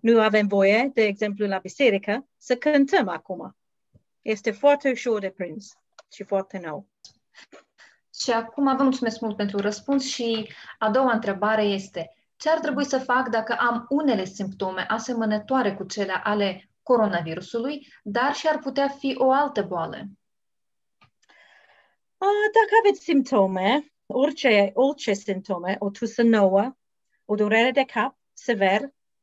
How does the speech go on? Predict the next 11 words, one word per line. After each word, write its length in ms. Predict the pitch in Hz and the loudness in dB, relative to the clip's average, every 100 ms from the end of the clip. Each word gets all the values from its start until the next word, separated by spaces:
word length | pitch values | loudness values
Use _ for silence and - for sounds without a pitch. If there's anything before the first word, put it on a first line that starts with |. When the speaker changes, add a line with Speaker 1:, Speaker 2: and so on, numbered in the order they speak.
| _ | _
Speaker 1:
febră, 680 | _ 233 202 202 208 311 - _ _ _ _ _ _ _ _ _ | _ 0 0 0 -2 -2 -8 _ _ _ _ _ _ _ _ _
sau 500 | _ - 233 233 233 | _ 0 2 4 2
și 500 | 214 - - 269 262 269 | -2 -8 -4 -2 -2 -4
pierdere 600 | - 240 233 226 226 247 | 0 2 2 0 0 -2
de 260 | 214 208 208 | -6 -4 -4
gustul 680 | 226 269 - 302 330 339 _ _ _ _ _ _ _ | -4 -6 -6 -4 -4 -8 _ _ _ _ _ _ _
sau 360 | - - 254 262 | -10 4 6 6
de 120 | 220 | 4
mirosul, 800 | 214 214 196 185 - 214 233 330 _ _ _ _ _ _ _ _ _ _ _ _ | 2 2 2 0 -2 -6 -6 -8 _ _ _ _ _ _ _ _ _ _ _ _
și 280 | - - 277 | -10 -2 0
să 260 | 247 - | -2 -4